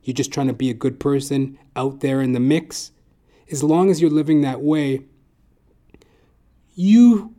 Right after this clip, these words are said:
you should allow yourself happiness. I won't speak for others, but at least for myself, I gotta allow myself to be happy.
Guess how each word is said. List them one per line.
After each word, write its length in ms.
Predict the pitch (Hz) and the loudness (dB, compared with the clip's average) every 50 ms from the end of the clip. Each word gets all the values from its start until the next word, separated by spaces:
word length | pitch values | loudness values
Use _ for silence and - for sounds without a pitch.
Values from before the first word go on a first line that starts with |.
| _ _ _ _ _ _ _ _ _ | _ _ _ _ _ _ _ _ _
you 140 | - 175 196 | -4 -4 -2
should 300 | - - - - 233 226 | -2 -2 2 4 4 4
allow 380 | 214 165 156 156 160 170 175 165 | 4 2 0 0 0 0 2 2
yourself 400 | 156 151 135 - - 143 131 - | 2 0 0 -2 -6 -8 -8 -8
happiness. 760 | - 139 139 139 139 123 117 107 98 90 - - - - - _ _ _ _ _ _ _ - | -8 -8 -8 -8 -6 -6 -6 -6 -8 -10 -14 -18 -20 -20 -20 _ _ _ _ _ _ _ -8
I 80 | - 170 | -2 2
won't 220 | 180 190 190 180 | 2 4 2 2
speak 300 | 185 - - 165 160 160 | -2 -4 -4 -4 -4 -4
for 140 | - - 139 | -6 -8 -6
others, 300 | 139 135 120 113 104 - | -6 -6 -6 -6 -8 -8
but 140 | - - 127 | -8 -8 -6
at 80 | 131 143 | -4 -4
least 180 | 165 165 - | -4 -4 -6
for 120 | - 156 147 | -6 -6 -6
myself, 500 | 147 143 135 - - 143 143 143 - - _ _ _ _ _ - | -4 -6 -6 -6 -8 -8 -8 -8 -12 -16 _ _ _ _ _ -10
I 60 | - | -6
gotta 220 | - 165 165 165 151 | -4 -2 0 0 0
allow 340 | 139 135 143 139 147 143 | -2 -2 -2 -2 -2 -2
myself 400 | 139 139 127 - - 127 123 113 | -2 -2 -4 -4 -6 -8 -10 -10
to 100 | - 127 | -10 -10
be 140 | 113 117 110 | -8 -8 -8
happy. 480 | 101 113 110 107 104 - 104 92 87 | -8 -8 -10 -10 -10 -10 -12 -12 -14